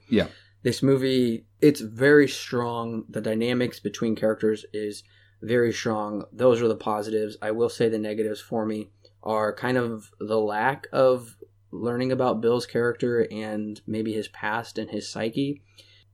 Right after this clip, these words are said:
Speaker 2: There is some parts that really fall apart for me in the third act that I wish would have been kind of structured better, put together better. Otherwise, this film is awesome.
Speaker 1: Yeah. Gosh, this movie is insane.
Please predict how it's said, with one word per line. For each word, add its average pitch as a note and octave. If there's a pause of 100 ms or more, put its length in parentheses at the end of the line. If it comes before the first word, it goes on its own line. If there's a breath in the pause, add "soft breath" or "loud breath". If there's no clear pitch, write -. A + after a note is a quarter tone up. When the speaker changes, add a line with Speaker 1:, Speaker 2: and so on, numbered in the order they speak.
(120)
Speaker 2:
There C#3
is E3
some B2+
parts A2+
that G#2
really A2
fall G#2+
apart G#2
for -
me G#2 (300)
in G#2
the G#2
third G#2+
act F#2+ (460)
that G2+
I G2+
wish G2+
would G#2+
have G2
been G#2
kind G2+
of - (160)
structured G#2
better, G#2
put G2
together G2+
better. G#2 (680 soft breath)
Otherwise, A2+ (160)
this G#2
film C3
is G2
awesome. F#2+ (240)
Speaker 1:
Yeah. F#2+ (280)
Gosh, G2
this G#2+
movie A2
is F2+
insane. G2